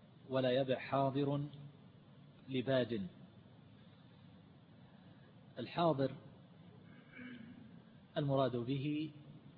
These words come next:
الحضر، وهم سكان القرى والمدن،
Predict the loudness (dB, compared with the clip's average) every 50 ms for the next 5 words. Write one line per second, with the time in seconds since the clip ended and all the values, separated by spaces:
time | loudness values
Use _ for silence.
0 | -20 -20 -20 -14 -8 -6 -6 -4 0 0 2 4 4 2 2 0 -2 -2 -2 -2
1 | -2 -4 -6 -8 -12 -12 -10 -8 -8 -4 0 0 2 2 2 -2 -4 -6 -12 -20
2 | -12 -8 -8 -8 -4 0 2 2 2 2 0 -4 -14 -18 -20 -20 -20 -20 -20 -20
3 | -20 -20 -20 -20 -20 -20 -20 -20 -20 -20 -20 -20 -20 -20 -20 -20 -20 -20 -20 -20
4 | -20 -20 -20 -20 -20 -20 -20 -20 -20 -20 -20 -20 -20 -20 -18 -10 -4 -2 0 0
5 | 2 0 2 2 2 0 0 -2